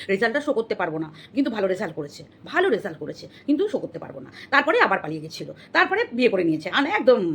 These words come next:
আহ, চাইল্ড ম্যারেজ করে নিয়েছে, বুঝেছো? তার মধ্যেই আমি কিন্তু তাকে ভারতনাট্যম শিখিয়েছি, তার মধ্যে তাকে আমি, আহ, টলিপাড়ায় নিয়ে গিয়ে সব নানা রকম কোর্স করিয়েছি, সেইগুলো সব বর্ষে গিদিলে দিল। ওই যে একটা ছেলে, হ্যাঁ, একটা লম্পট ছেলে, যাকে আমি পায়ের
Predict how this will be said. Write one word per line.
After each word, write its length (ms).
আহ, 400
চাইল্ড 400
ম্যারেজ 240
করে 220
নিয়েছে, 220
বুঝেছো? 320
তার 280
মধ্যেই 400
আমি 140
কিন্তু 220
তাকে 240
ভারতনাট্যম 680
শিখিয়েছি, 500
তার 200
মধ্যে 240
তাকে 240
আমি, 260
আহ, 380
টলিপাড়ায় 400
নিয়ে 180
গিয়ে 220
সব 140
নানা 200
রকম 200
কোর্স 260
করিয়েছি, 380
সেইগুলো 280
সব 160
বর্ষে 280
গিদিলে 300
দিল। 160
ওই 260
যে 100
একটা 260
ছেলে, 280
হ্যাঁ, 220
একটা 220
লম্পট 460
ছেলে, 260
যাকে 240
আমি 120
পায়ের 380